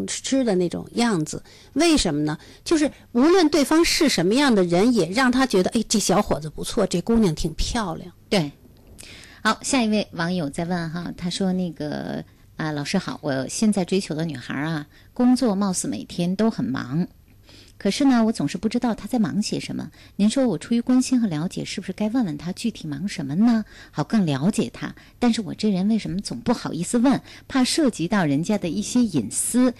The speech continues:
Speaker 2: 我这人一直在沟通上有点问题，有的时候说话很绕，这毛病怎么改？”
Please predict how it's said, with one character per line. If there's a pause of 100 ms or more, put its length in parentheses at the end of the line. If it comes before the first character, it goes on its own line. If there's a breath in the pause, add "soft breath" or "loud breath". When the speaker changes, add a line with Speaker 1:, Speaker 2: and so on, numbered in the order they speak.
(260 loud breath)
Speaker 2:
我
这
人
一
直
在
沟
通
上
有
点
问
题， (300 loud breath)
有
的
时
候
说
话
很
绕， (280 soft breath)
这
毛
病
怎
么
改？”